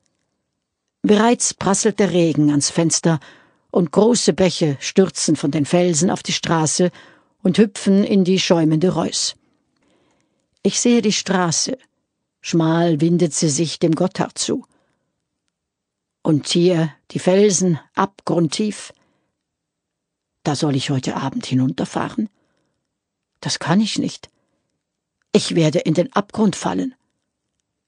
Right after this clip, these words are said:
Der Totenkopf dort an der Felswand bestätigt es. Der Zug fährt aus dem Tunnel. Hoch oben auf der Anhöhe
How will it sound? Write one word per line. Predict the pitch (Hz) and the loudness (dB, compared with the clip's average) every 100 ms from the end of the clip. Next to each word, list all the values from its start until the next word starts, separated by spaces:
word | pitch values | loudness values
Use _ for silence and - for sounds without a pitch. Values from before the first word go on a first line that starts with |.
| _ _ _ _ _ _ _ _ - | _ _ _ _ _ _ _ _ -4
Der | 170 | -2
Totenkopf | - 277 - 208 - 175 - | 2 2 2 -2 0 -2 -2
dort | 208 247 - | 0 0 0
an | 175 | 0
der | 156 | 0
Felswand | 147 214 233 - - - - _ - | 0 0 0 -2 -4 -6 -12 _ -6
bestätigt | 165 - 208 202 - - | -2 2 2 0 -8 -6
es. | 151 - _ _ _ _ _ _ _ _ _ _ _ _ _ _ _ _ _ _ _ _ _ _ - | -6 -6 _ _ _ _ _ _ _ _ _ _ _ _ _ _ _ _ _ _ _ _ _ _ -4
Der | 165 | -4
Zug | - 185 220 254 - - _ _ _ | 0 2 2 0 -10 -20 _ _ _
fährt | - 180 147 - | 2 2 2 -2
aus | 170 | -4
dem | - 175 | 0 -2
Tunnel. | - 165 - 247 - _ _ _ _ _ _ _ _ _ - | 0 -2 -2 -6 -16 _ _ _ _ _ _ _ _ _ 0
Hoch | 240 240 | 2 2
oben | - 262 185 180 | 2 2 2 0
auf | 160 | -2
der | - | -2
Anhöhe | 208 220 151 151 | 2 4 4 2